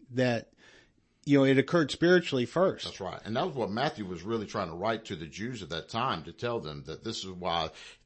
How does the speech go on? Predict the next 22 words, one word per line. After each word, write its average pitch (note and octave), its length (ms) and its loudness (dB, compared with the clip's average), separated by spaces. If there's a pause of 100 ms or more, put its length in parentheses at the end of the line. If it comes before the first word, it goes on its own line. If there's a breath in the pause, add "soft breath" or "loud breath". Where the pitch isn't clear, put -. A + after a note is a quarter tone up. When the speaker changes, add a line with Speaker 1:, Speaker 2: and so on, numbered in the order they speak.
(180)
Speaker 2:
uh, F#2 120 -6
Jesus A2+ 480 -6
was G2+ 280 -4
the F2 240 -4
actual F#2 360 -4
Messiah, D#2+ 640 0
because E2+ 300 -8
he F#2 100 -8
was, - 340 -14
he F2 160 -18
was D#2+ 160 -14
fulfilling A#2+ 720 -4
that D#2 320 -6
of F2+ 200 -10
the F#2+ 100 -6
Old G2+ 240 -8
Testament F2 480 -6 (320 soft breath)
thing, C#3+ 240 -4
just A2 200 -8
not G#2+ 340 -4
in G2+ 80 -10
how F#2 400 -6